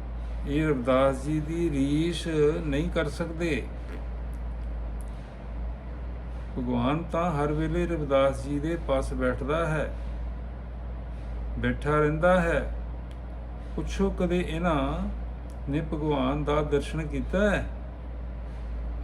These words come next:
ਮੇਰੇ ਗੁਰੂ ਠੀਕ ਰਵਿਦਾਸ ਜੀ ਹਨ। ਉਹਨਾਂ ਨੇ ਮੇਰਾ ਜੀਵਨ ਬੜਾ ਉੱਚਾ ਕਰ ਦਿੱਤਾ ਹੈ ਅਤੇ ਭਗਵਾਨ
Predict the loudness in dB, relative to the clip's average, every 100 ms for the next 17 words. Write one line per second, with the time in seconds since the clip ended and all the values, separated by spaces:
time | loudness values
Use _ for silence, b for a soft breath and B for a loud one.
0 | -6 -6 -6 -6 -6 -6 -6 -2 2 4
1 | 4 2 2 2 2 -2 -2 0 0 0
2 | 0 2 4 4 4 0 2 2 0 -2
3 | -6 B B -6 -6 -8 -8 -10 -8 -8
4 | -8 -8 -8 -6 -6 -4 -4 -4 0 2
5 | 4 4 2 0 4 6 6 4 4 4
6 | 2 2 4 6 6 6 2 0 -6 -6
7 | -4 -4 2 4 6 4 4 0 0 2
8 | 2 0 -4 -6 -8 -10 -10 -8 -8 -8
9 | -8 -8 -6 -6 -4 -4 -6 -6 -6 -8
10 | -8 -8 -8 -6 -6 -4 -4 -4 -6 -8
11 | -8 -8 -8 -6 -8 -8 -6 -6 -4 -2
12 | -2 -2 0 4 6 6 6 4 0 -4